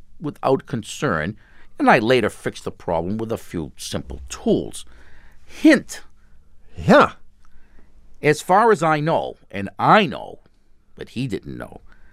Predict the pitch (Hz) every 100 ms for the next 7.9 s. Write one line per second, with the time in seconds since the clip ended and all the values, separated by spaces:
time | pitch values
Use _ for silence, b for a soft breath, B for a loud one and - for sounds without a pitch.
0 | - - - 240 - 233 - 156 156 131
1 | 135 147 127 160 147 208 240 247 107 95
2 | 117 135 139 214 165 - - 143 139 214
3 | - 147 143 - 160 208 214 - 92 -
4 | 127 139 170 - - - - - - -
5 | - - 151 208 131 131 - 151 131 -
6 | 156 147 147 156 165 151 170 262 131 76
7 | 69 - 147 - 113 - 78 53